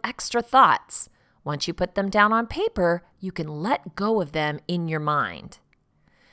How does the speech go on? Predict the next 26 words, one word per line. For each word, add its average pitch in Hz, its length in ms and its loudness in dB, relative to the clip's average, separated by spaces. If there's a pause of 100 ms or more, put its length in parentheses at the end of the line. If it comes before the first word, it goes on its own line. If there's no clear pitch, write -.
(280)
Doing 392 360 4
activities 175 760 -2
which 180 260 -4
bring 220 240 0
you 214 140 0
calm, 139 760 0 (360)
like 127 260 -8
taking 156 400 -4
a 214 60 2
bath, 262 540 4 (240)
getting 170 260 0
a 185 40 -2
massage, 214 920 4
a 160 80 0
walk 156 360 2
in 214 220 -2
nature, 262 640 -4 (320)
listening 165 420 0
to 220 140 -4
music, 214 640 -2
or 185 200 4
cuddling 156 840 -4
with 160 200 -4
a 147 60 -2
loved 180 320 2
one, 123 360 -8